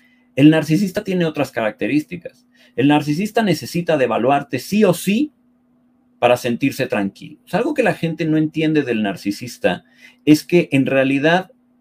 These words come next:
pro-, procede de una profunda inseguridad, Chris. O sea, el verdadero narcisista es un individuo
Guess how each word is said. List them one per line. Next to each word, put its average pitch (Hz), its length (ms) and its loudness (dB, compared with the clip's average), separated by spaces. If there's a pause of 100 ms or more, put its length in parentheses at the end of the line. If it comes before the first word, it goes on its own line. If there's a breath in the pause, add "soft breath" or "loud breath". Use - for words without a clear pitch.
pro-, 127 360 2
procede 135 640 2
de 127 100 -6
una 139 220 -4
profunda 139 460 -4
inseguridad, 117 720 -2
Chris. - 260 -20
O - 560 -20
sea, 160 120 6
el 170 240 6
verdadero 175 600 4
narcisista 135 960 -6
es 127 140 -8
un 175 100 2
individuo 110 720 -2